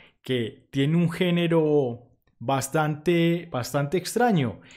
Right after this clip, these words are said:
y resulta que solamente a, esta, a este robot se le tiene que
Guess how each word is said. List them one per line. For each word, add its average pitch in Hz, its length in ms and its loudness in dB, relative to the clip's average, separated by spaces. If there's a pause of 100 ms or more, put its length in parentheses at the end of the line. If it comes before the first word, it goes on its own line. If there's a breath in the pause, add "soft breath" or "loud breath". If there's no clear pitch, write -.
(140 loud breath)
y 139 100 -2
resulta 175 580 0
que 127 180 -2
solamente 170 560 0
a, 175 60 2
esta, 170 400 -4
a 131 120 -4
este 165 260 0
robot 160 400 4
se 147 100 -2
le 120 100 -2
tiene 147 280 -6
que 151 480 -4